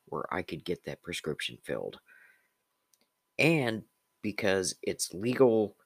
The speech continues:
C B D is legal under Texas state law, but it's still illegal under federal law, my insurance would not pay for it, so I had to pay for it out of pocket, and let me tell you, it cost me a pretty penny.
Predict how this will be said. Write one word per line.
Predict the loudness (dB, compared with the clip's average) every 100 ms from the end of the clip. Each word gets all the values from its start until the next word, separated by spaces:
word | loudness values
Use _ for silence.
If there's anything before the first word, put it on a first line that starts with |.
| -6
C | 0 4 4
B | 4
D | 2 0 0 -2
is | -6 -6
legal | -4 -2 -2 -4 -8
under | -8 -8 -6
Texas | -2 -2 0 -2
state | -4 -6 -2
law, | -2 -2 -4
but | -6 -6
it's | -8 -6
still | -4 -4 -4
illegal | -6 -6 -6 -6
under | -10 -16 -6 2
federal | 2 4 0
law, | -2 -4 -8 -14 -20 _
my | -4 -2
insurance | -2 -2 -2 -2 -6 -8
would | -8
not | -8 -2
pay | -2
for | 0 -2 -2
it, | -2 -2
so | -2 -2 -6 -10 -20 _ _ 0
I |
had | 0
to | 2
pay | 0
for | 0 -2 -2
it |
out | -2
of | -8 -8
pocket, | -8 -6 -6 -6 -8
and | -8 -10 -10
let | -8
me | -6
tell | -4 -4
you, | -6 -10 -6
it | -6 -6 -8
cost | -8 -8 -8
me | -12
a | -12
pretty | -10 -10
penny. | -8 -10 -12